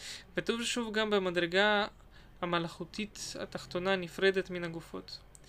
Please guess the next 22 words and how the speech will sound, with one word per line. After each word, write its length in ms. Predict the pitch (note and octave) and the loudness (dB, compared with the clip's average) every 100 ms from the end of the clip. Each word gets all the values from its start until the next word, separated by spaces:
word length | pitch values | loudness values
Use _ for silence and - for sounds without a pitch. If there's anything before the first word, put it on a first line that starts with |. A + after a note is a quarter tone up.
| - - - - | -14 -14 -6 0
והיא 180 | G3 | 2
המדרגת 640 | A3 G#3 F3+ F3 F#3+ G#3 - - | 2 2 2 4 4 4 0 -10
השכל 600 | G3+ - - G#3+ G#3 F#3 | -6 -4 2 2 4 2
הפועל, 440 | F3+ F3+ F#3 F3+ | 4 4 4 4
והוא 260 | E3 G3 G#3 | 0 -2 0
מלאך, 600 | F3+ F3+ A3 - - - - - - - | 2 4 4 2 -8 -14 -16 -18 -18 -8
מדרגתו 540 | F3+ E3+ E3+ F3 G#3 G#3 | -2 -2 0 2 4 4
למטה 480 | F#3 F3+ G3+ G3+ | 4 2 2 2
מן 160 | F#3+ F3+ | 0 0
המלאך 480 | E3 E3 F3 G3 - | -2 2 2 2 0
הממונה 480 | F3 E3 E3+ F#3 F#3 | -2 -4 -2 0 0
בגלגל 500 | F3 E3+ E3+ F3 F3 | 0 -2 0 0 0
הירח. 520 | E3 E3 E3+ - - - - - - - - - - - F#3 | -2 -4 -10 -14 -18 -20 -20 -20 -20 -18 -14 -12 -12 -4 2
והם 220 | G#3+ A3 | 2 2
השכלים 600 | - - F#3 G#3 A3 A3+ - - - - - - - - - - - - - - - | -6 2 2 2 -2 -6 -12 -20 -20 -20 -20 -20 -20 -20 -20 -20 -20 -20 -20 -20 -4
מופשטים 840 | A3 F#3 - F#3 - A3+ A3 A3 - | -2 0 2 2 2 2 0 -4 -4
מחומרים 640 | G#3+ F#3 F#3 F3+ F3+ G3+ F#3+ | -2 0 2 4 4 4 2
קדומים 600 | E3+ F3 F3+ G3 F#3 G#3 | -4 -2 2 2 2 -4
עם 180 | A#3 G#3 | -4 -2
הסיבה 420 | G3 - F3 F#3 | -2 -2 2 4
הראשונה, 480 | F#3 F3 - E3 D#3+ D#3+ | 4 2 -6 -6 -8 -10
ואינם 460 | F#3 F3 F3 G3+ | -6 -4 2 2